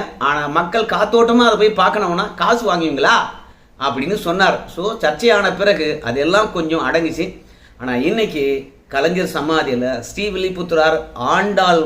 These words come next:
கோபுரத்தை வரைந்தது மிகவும் கண்டிக்கத்தக்கதுதான். ஏன்னா ஒரு புனிதமாக கருதக்கூடிய இந்துக்களுடைய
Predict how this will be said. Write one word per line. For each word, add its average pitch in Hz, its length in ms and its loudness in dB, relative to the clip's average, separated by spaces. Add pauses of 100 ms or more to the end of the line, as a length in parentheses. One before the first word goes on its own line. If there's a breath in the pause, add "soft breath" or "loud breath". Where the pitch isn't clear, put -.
கோபுரத்தை 139 520 -2
வரைந்தது 143 600 0 (840 soft breath)
மிகவும் 185 600 0
கண்டிக்கத்தக்கதுதான். 139 1000 -2 (180)
ஏன்னா 160 320 -2 (800 loud breath)
ஒரு 123 160 -4
புனிதமாக 190 640 0
கருதக்கூடிய 180 540 -2 (140)
இந்துக்களுடைய 196 580 0